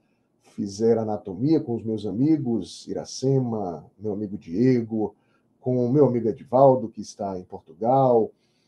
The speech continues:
é, enfim, com todos os, os colegas que trabalham na anatomia e na patologia, já que o nosso laboratório é de anatomia e de patologia,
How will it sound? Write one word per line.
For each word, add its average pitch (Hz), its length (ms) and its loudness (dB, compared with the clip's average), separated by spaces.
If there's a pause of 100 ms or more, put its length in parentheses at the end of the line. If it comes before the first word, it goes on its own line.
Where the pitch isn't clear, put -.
(180)
é, 107 920 -4
enfim, 165 340 -4
com 180 180 -4
todos 196 360 6
os, - 480 0 (100)
os - 220 -12
colegas 123 480 0
que - 100 -20
trabalham 120 440 0
na 120 100 -2
anatomia 120 420 -4
e 139 40 -2
na 123 100 -4
patologia, 110 840 -6 (260)
já 110 200 -4
que - 100 -16
o 107 40 -10
nosso 110 260 -8
laboratório 101 720 -4
é 120 100 0
de 113 120 -4
anatomia 107 400 -6
e - 20 -10
de 95 60 -14
patologia, 143 680 -2